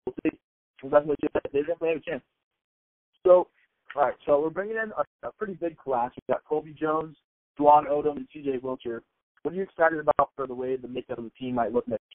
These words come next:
year with, you know, maybe a Kiki Tandy, Dwan Odom, um, backcourt?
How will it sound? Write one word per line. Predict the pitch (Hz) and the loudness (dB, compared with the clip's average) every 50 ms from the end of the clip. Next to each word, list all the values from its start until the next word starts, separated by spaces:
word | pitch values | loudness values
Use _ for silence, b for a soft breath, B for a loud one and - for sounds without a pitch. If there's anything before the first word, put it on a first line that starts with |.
| _ _ | _ _
year | - - - - | -2 -2 -2 -4
with, | - - _ _ _ _ _ _ _ _ _ _ _ | -8 -12 _ _ _ _ _ _ _ _ _ _ _
you | 127 135 | -2 0
know, | 139 | 2
maybe | 135 127 120 120 123 | 2 2 2 2 0
a | 113 - - | -2 0 -2
Kiki | 139 127 - - 127 123 - | -4 -4 -2 -4 -6 -4 -4
Tandy, | 135 127 - 123 123 | -4 -4 -4 -4 -6
Dwan | 123 123 127 123 123 123 | -4 0 2 4 4 4
Odom, | 123 123 123 127 127 127 123 120 120 _ _ _ _ _ _ _ - - | 4 4 2 2 2 0 -2 -4 -10 _ _ _ _ _ _ _ -4 0
um, | 120 120 117 117 113 110 110 110 110 _ _ _ _ _ _ _ _ _ _ - | 2 2 2 2 -2 -4 -8 -12 -14 _ _ _ _ _ _ _ _ _ _ -8
backcourt? | 127 135 127 131 - - - 123 117 107 | -2 -2 -2 -2 -2 -4 -2 -2 -2 -2